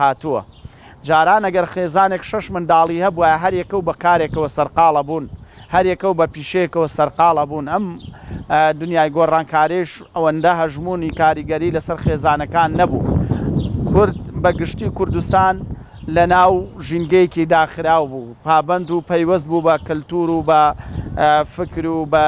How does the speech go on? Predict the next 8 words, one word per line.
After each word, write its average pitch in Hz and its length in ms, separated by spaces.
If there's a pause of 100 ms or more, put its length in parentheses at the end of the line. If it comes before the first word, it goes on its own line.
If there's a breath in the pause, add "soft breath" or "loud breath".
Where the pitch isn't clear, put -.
(160)
نەریتە 160 440
کۆمەڵایەتیەکانی 156 1000
خۆیەوە. 139 380 (460 loud breath)
یعنی 160 320 (100)
ئەگەر 175 240 (240)
بە 175 60 (100)
شێوەیەکی 202 540
تریش 196 240